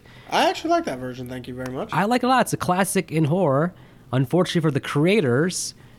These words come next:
Speaker 2: there was a copyright screw-up.
Speaker 1: Those motherfuckers.
Speaker 2: And they didn't get paid for it. Romero,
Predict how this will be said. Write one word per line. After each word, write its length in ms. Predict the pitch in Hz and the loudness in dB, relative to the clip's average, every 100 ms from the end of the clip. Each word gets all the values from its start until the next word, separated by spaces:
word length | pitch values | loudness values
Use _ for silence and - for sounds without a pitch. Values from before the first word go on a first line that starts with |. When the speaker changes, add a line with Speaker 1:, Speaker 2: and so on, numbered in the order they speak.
| - - | -16 -4
Speaker 2:
there 200 | 120 143 | 0 4
was 220 | 147 135 | 4 2
a 140 | 131 | 0
copyright 680 | - - 180 185 196 180 165 | 0 -2 0 2 4 4 2
screw-up. 640 | - - 254 220 110 - - - - - - - | 0 0 2 2 0 -6 -20 -20 -20 -20 -18 -8
Speaker 1:
Those 240 | 143 131 | -6 -6
motherfuckers. 920 | 131 131 185 233 214 151 98 - - - | -6 -4 -4 -2 -2 -2 -4 -18 -18 -4
Speaker 2:
And 300 | 131 143 139 | 0 2 4
they 100 | 151 | 2
didn't 360 | 123 113 170 160 | 2 2 4 4
get 140 | 156 | 2
paid 300 | - 131 117 | 2 0 0
for 180 | 101 90 | -4 -8
it. 280 | - - - - - - - - | -10 -16 -16 -20 -20 -20 -20 -16
Romero, 800 | - 104 139 180 254 254 254 247 | -4 0 4 6 6 6 4 0